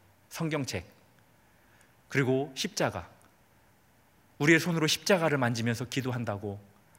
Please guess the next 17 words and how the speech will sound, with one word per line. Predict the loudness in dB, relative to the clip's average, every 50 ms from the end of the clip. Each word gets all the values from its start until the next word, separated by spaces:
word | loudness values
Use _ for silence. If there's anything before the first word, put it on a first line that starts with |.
| -20 -20 -8 0
그리고 | 2 4 4
성경책에 | 6 6 6 6 6 6 4 4 2 2
손을 | 4 2 2 2 4 2
얹고 | 2 0 -2 -2 -2 0 0 0 -2 -4 -10 -16 -10
기도한다고 | -6 -4 -2 -2 -2 -4 -4 -2 -2 -2 -2 -2 -4 -4 -4 -6 -12 -20 -20 -20 _ _ _ _ _ -4
우리는 | -2 0 0 0 0 -2 -4 -4
거룩해지지 | 0 0 0 0 0 -4 -4 -4 -6 -6 -6 -6 -6 -6 -8 -14 -20 -20 -20 -16 -10
않습니다. | -8 -8 -8 -8 -8 -10 -10 -10 -12 -14 -18 -20 -20 _ _ _ _ _ _ _ _ _ _ _ _ _ _ _ -4
거룩해지는 | -2 -2 -2 -2 -2 -6 -4 -4 -4 -4
것은 | -4 -6 -6 -4 -4 -6 -6 -8 -10 -18 -20 -20 _ _ -8
어쩌다가 | -8 -6 -2 -2 -2 0 0 0 0 0 0 -2 -4 -10 -18 -20 -20 -20 _ _ _ _ -4
우연히 | 0 2 2 2 2 2 0
이루어지는 | 0 0 0 0 0 -2 -2 -4 -4
게 | -4 -6
아니에요. | -8 -8 -8 -8 -10 -12 -14 -16 -20 -20 _ _ _ _ _ _ _ _ _ _ _ _ _ _ _ _ _ _ _ _ _ _ _ _ _ _ -4
우리가 | -2 -2 0 0 0
어떻게 | 0 0 -2 -6 -6 -4 -4 -4 -4 -4 -8